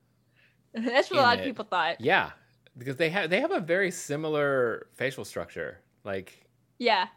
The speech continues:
Speaker 2: you know?
Speaker 1: I
Speaker 2: And
Speaker 1: can
Speaker 2: so
Speaker 1: see that. I, I think it's the jaw, the
Speaker 2: yeah,
Speaker 1: jawline
Speaker 2: it is.
Speaker 1: and
Speaker 2: It's
Speaker 1: mouth.
Speaker 2: their jawline. Um,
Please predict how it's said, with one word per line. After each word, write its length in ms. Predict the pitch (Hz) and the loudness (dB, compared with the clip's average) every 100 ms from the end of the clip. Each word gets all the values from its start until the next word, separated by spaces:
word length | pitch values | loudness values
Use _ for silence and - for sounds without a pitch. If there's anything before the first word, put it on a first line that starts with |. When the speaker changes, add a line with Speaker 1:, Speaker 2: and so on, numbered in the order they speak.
| _ - | _ -10
Speaker 2:
you 80 | 104 | -6
know? 320 | 101 110 131 - - | -4 -4 -6 -10 -10
Speaker 1:
I 60 | - | -6
Speaker 2:
And 80 | - | -2
Speaker 1:
can 100 | 381 | 2
Speaker 2:
so 60 | 269 | 4
Speaker 1:
see 40 | |
that. 160 | 220 185 | 4 4
I, 220 | 247 220 | 4 4
I 20 | |
think 160 | 262 320 | 2 0
it's 160 | 403 - | -2 -8
the 80 | |
jaw, 480 | 220 208 190 180 185 - | -4 0 2 2 0 -8
the 100 | - | -4
Speaker 2:
yeah, 120 | 139 120 | 2 2
Speaker 1:
jawline 280 | 190 - - | 2 4 2
Speaker 2:
it 20 | |
is. 40 | 208 | 2
Speaker 1:
and 60 | 127 | 0
Speaker 2:
It's 40 | |
Speaker 1:
mouth. 140 | 170 - | 0 0
Speaker 2:
their 100 | 110 | 0
jawline. 420 | 131 98 85 82 - - - _ - | 0 -2 -8 -14 -18 -20 -20 _ -6
Um, 600 | 110 107 101 98 95 101 | -2 0 0 -4 -8 -12